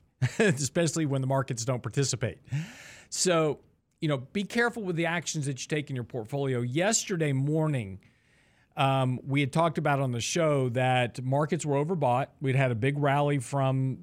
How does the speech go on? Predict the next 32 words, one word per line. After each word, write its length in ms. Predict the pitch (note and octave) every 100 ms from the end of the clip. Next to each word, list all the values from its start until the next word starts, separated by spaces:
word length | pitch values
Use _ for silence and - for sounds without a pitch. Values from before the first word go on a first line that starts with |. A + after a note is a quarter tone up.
| -
you 140 | C#3
know, 140 | B2+
the, 260 | A#2+ B2 A#2
the 200 | A#2 A#2+
dis-, 300 | A#2 C#3 -
we 140 | B2+
had 100 | C3
the, 80 | A#2+
a 160 | G#2+ B2
nice 340 | B2 C3 C#3+
Santa 280 | - D3 C#3+
Claus 320 | - C#3 C3+
rally 420 | B2+ A#2+ A#2+ B2+
in 80 | B2+
December, 640 | A2 A2 D#3+ D#3 D3+ D3 C3+
and 160 | A2
first 320 | - C#3 -
day 200 | C#3 C3
of 80 | A2+
January 480 | G#2+ C3 C3+ C3 B2+
was, 240 | A2 G2+
you 80 | A2+
know, 80 | A2
doing 320 | G#2+ B2 A#2+
fine, 400 | G#2 C3+ C#3 C#3
and 100 | A#2+
markets 340 | D3 A3 A3+ -
kind 160 | F#3+
of 60 | D#3
started 340 | E3+ D3 A#2+
peaking 400 | - F3+ D#3+ C#3
out. 440 | C3 C3+ F#2 -